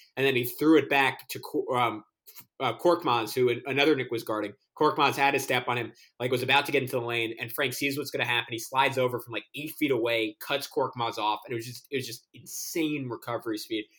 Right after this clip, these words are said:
And, and you're kinda reminded, like, "All right, this guy, there's a reason he's so good defensively." Like, whatever his athletic traits are, and, like, obviously the wingspan, but also I would say his lateral quickness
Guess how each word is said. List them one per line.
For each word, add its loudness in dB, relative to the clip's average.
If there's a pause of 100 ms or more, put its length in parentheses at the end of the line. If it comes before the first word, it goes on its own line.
(140)
And, -2
and 0
you're 0
kinda 0
reminded, 0
like, -10
"All -2
right, -4
this -4
guy, -4
there's 2
a 2
reason 2
he's -4
so 0
good -4
defensively." -10
Like, -16 (260)
whatever 6
his 6
athletic 0
traits 0
are, -2
and, -8
like, -6
obviously -2
the -6
wingspan, 2
but -2
also -2
I 0
would -6
say -4
his -6
lateral -2
quickness -10